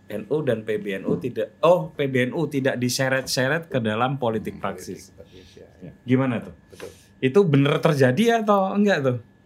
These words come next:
Speaker 2: Ya, setahu saya begitu, Mas. Yang
Speaker 1: Hmm.
Speaker 2: saya pahami dari Gus Yahya dari awal kami diskusi memang begitu.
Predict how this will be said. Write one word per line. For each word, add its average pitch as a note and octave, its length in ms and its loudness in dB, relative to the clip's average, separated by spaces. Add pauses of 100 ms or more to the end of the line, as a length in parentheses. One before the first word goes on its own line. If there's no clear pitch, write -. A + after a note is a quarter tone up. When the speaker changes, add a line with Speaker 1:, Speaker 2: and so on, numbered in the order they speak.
(120)
Speaker 2:
Ya, G2 220 -6 (320)
setahu D3 680 0
saya F#3 360 2
begitu, - 320 -4
Mas. - 420 -10
Yang A#2 260 0
Speaker 1:
Hmm. A2 120 -2
Speaker 2:
saya A#2 240 0
pahami A2 460 0
dari G2 260 -4
Gus G#2+ 180 -10
Yahya G#2+ 260 0
dari G2+ 180 -6
awal G#2 320 -2
kami G#2 260 -8
diskusi A2+ 400 -10
memang B2 240 -4
begitu. G2 320 -14